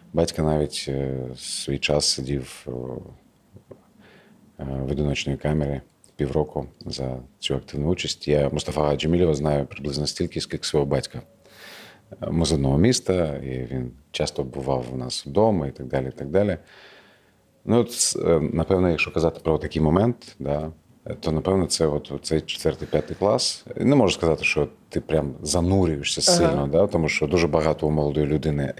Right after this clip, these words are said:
Speaker 1: <laughs> різноманітних інших цікавостей. Але те, що починаєш дізнаватися, да, напевно, от цей момент і був.
Speaker 2: Ну, ми-, мені просто так звучить.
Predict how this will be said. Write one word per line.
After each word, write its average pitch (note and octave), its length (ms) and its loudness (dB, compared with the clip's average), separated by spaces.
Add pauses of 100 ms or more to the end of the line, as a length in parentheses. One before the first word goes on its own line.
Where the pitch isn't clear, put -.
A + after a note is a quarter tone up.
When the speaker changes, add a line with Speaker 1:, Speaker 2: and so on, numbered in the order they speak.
(100)
Speaker 1:
<laughs> F#2+ 200 0
різноманітних D#2+ 800 0
інших A2+ 260 2
цікавостей. - 640 -2 (880)
Але E2+ 280 4
те, G2+ 260 4
що - 380 2
починаєш D#2 640 0
дізнаватися, D2 800 -2
да, E2+ 180 -2
напевно, E2+ 420 -2
от C2+ 120 -6
цей D#2 140 -2
момент C#2+ 340 -4
і C#2+ 40 -6
був. B1+ 200 -10 (360)
Speaker 2:
Ну, F3 180 4 (140)
ми-, D3+ 240 4
мені D#3 240 6
просто F#3+ 300 2
так D3 200 2
звучить. D#3+ 400 -2